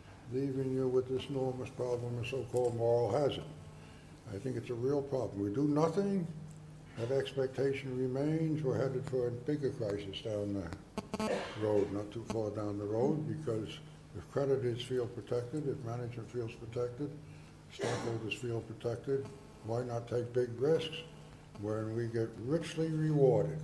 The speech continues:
from these risks with huge bonuses and stock options and all the rest. But this is kind of the central problem that we're all grappling with.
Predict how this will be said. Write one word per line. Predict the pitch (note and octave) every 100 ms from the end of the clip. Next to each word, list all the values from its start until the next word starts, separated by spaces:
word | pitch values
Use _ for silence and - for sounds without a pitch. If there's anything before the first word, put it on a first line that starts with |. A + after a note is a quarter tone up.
| -
from | G2
these | G2 G2 F#2+ G2 - - - - - -
risks | G2+ G2+ G2 - - -
with | G2 G2 - - - - - -
huge | B2 C3 A2 -
bonuses | A#2 A#2 A2 A2+ A#2 A2+ A2 A2 G2+ G2+
and | G2 G2 G2 G2 - - - - - - -
stock | G#2+ G#2+
options | A2+ G2+ - A2 G2
and | G#2
all | G2+ G#2
the | B2 E3
rest. | G2 - - - - - - - -
But | B2
this | E3 G3
is | E3+
kind | D#3 E3
of | D3
the | -
central | - E3+ D#3+ D3+
problem | D3+ D#3 D#3 C3 B2
that | B2 B2
we're | B2
all | B2 C3+ C#3 C#3 C3+
grappling | C3 D#3 D#3+ A#2 G2
with. | E2 D2